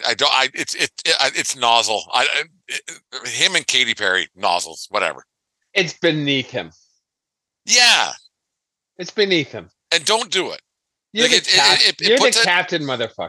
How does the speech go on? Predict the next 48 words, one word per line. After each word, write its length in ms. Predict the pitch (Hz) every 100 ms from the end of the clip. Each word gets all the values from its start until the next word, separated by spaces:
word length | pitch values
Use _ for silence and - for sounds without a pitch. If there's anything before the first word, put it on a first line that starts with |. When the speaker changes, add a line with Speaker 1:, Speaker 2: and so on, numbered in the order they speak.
| -
Speaker 1:
it 160 | 180
puts 220 | - 214 208
a 40 |
sour 400 | - 185 196 190
taste 300 | - 170 151
in 80 | 160
my 60 |
mouth 240 | 147 143 -
for, 220 | 143 143
like, 200 | 135 127 - -
for 340 | - 143 139 156
now 200 | 135 139
that 60 | 131
I'm 160 | 131 131
old 200 | 127 127
man, 180 | 120 120
I'll 260 | 123 127 120
get 160 | 127
off, 220 | 117 120 -
get 240 | 120 120
off 140 | 107
my 100 | 101
lawn, 240 | 98 85 76
right? 240 | 87 101
It, 220 | 117 156 160
it 80 |
Speaker 2:
Yeah. 360 | 220 185 139 131
Speaker 1:
puts 440 | - - - - _ -
a 40 | -
sour 260 | 202 214
taste 240 | 196 185 175
in 80 |
my 60 | 156
mouth. 160 | 151 135
Derek 300 | 135 180 202
Sanderson 440 | 175 180 156 160 143
Jeter, 440 | 131 143 147 147 - - -
uh, 180 | 127 123
gets 220 | 127 127
my 200 | 127 131
nozzle 400 | 120 117 117 110
of 80 | 104
the 20 |
month. 120 | 92
Who 120 | 127 165
do 80 |
you 80 | 151
got? 180 | 117